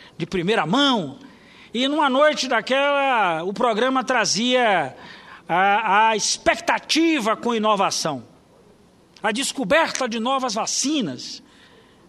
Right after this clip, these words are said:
para a cura disso ou daquilo, aquilo outro. E esse filho meu, ainda pequenininho, ele dizia assim: "Meu pai, é interessante, né? A gente vê isso aqui domingo à noite na televisão, quando a gente chega segunda-feira de manhã,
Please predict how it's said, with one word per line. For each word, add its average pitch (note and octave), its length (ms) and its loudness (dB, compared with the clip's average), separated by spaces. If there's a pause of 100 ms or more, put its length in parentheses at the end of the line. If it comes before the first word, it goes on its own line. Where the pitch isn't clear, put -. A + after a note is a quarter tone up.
(920)
para A3+ 180 -2
a G3 60 -2
cura B3+ 340 -4
disso B3 300 -4
ou C4 60 -4
daquilo, B3 400 -4
aquilo A3+ 260 -4
outro. A#3 360 0 (600)
E A#3+ 120 -2
esse B3 220 -2
filho B3 260 -2
meu, A3+ 480 2
ainda G#3+ 340 -2
pequenininho, C#4+ 680 -2
ele C4+ 100 0
dizia A#3+ 160 -2
assim: B3 140 -6
"Meu C4 140 0
pai, D4+ 160 0
é - 20 0
interessante, B3+ 680 -2
né? A#3+ 100 -6 (400)
A G#3+ 100 -2
gente B3 300 -2
vê B3 200 0
isso A#3+ 160 0
aqui A#3 200 -4
domingo A#3 360 0
à G3+ 40 0
noite G#3+ 300 -2
na A3 80 -2
televisão, A3 680 -4 (400)
quando A#3 180 0
a - 20 0
gente A#3 120 -2
chega A3 200 0
segunda-feira G#3 760 0
de F3+ 160 -2
manhã, G3+ 520 0